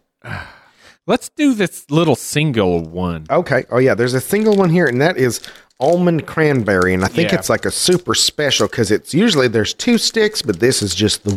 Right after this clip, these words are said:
Speaker 2: one.
Speaker 1: How do you call yourself a Kit Kat if you don't have a little
Speaker 2: Yeah, it's just a
Speaker 1: snap
Speaker 2: kit.
Speaker 1: to break? I mean, their whole thing is, "Give me a break."
Speaker 2: Right?
Speaker 1: Give me a break from these flavor combinations. That
Speaker 2: Yeah.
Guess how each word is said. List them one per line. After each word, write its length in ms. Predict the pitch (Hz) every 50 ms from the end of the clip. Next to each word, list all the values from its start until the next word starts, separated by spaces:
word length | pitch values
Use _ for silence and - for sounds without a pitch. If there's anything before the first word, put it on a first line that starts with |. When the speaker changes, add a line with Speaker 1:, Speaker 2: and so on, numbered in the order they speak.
| 92 104
Speaker 2:
one. 220 | 107 101 95 90
Speaker 1:
How 160 | 87 80 220
do 80 | 226 262
you 140 | 262 277 269
call 260 | - - 226 208 202
yourself 420 | 202 214 214 - - 190 180 185
a 40 | -
Kit 360 | - - - 220 214 196 - -
Kat 360 | - - 82 76 76 92 110 - _ -
if 160 | - - -
you 80 | 143
don't 240 | 139 165 175 170 147
have 180 | 156 170 156 156
a 20 |
little 220 | 151 160 165 151 151
Speaker 2:
Yeah, 120 | 190 233
it's 180 | 220 - - -
just 180 | - 151 147 160
a 40 |
Speaker 1:
snap 140 | 156 - 151
Speaker 2:
kit. 380 | - 190 208 - - - _ - - - _ _ _ _
Speaker 1:
to 100 | - 131
break? 600 | 127 131 135 156 180 190 147 87 - - - _ _ _ _ _ _ _ _ _ _ _
I 80 | 135
mean, 220 | 139 156 156 151 151
their 160 | 151 156 156
whole 260 | - - 196 196 190
thing 340 | 175 - 208 214 240 262 254
is, 140 | 165 110 - _
"Give 220 | - - 180 175 160
me 180 | 156 143 127
a 80 | 110 95
break." 880 | 87 98 - 117 113 117 131 156 190 214 185 110 92 107 151 160 - - 101
Speaker 2:
Right? 400 | 98 107 113 120 147 185 220 233 - _ _ - _ _ _ _ _ -
Speaker 1:
Give 160 | 87 98 120
me 100 | 139 113
a 40 | 92
break 260 | 87 92 104 123 123
from 120 | - - 101
these 240 | 90 85 76 - -
flavor 500 | - _ - 98 107 156 196 - 107 -
combinations. 880 | - 92 85 87 101 - - 143 113 107 98 - - 104 90 87 - _
That 140 | - 92 85
Speaker 2:
Yeah. 160 | 98 92 82